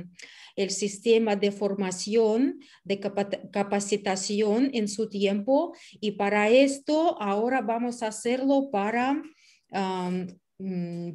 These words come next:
para ofrecer a, a nuestros líderes, eh, esta herramienta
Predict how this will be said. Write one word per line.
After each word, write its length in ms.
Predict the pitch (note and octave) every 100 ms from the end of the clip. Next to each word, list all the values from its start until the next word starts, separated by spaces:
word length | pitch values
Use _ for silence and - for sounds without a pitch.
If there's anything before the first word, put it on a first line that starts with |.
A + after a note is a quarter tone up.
| F3 _
para 320 | A3+ A#3 A3 A#3+
ofrecer 880 | A#3 A#3 A3 G#3 - B3 C#4 G4+ - _ - -
a, 600 | - F3+ F3+ F3+ F3+ F3
a 40 |
nuestros 540 | G3 G#3 G#3 G#3+ G3+ G#3+
líderes, 760 | G#3+ G#3+ B3 C4+ E4 E4+ - -
eh, 400 | F3+ F3+ F3+ F3+
esta 320 | G3+ G3+ A#3
herramienta 840 | G#3+ G#3 G3+ F3+ E3+ E3+ D#3 D#3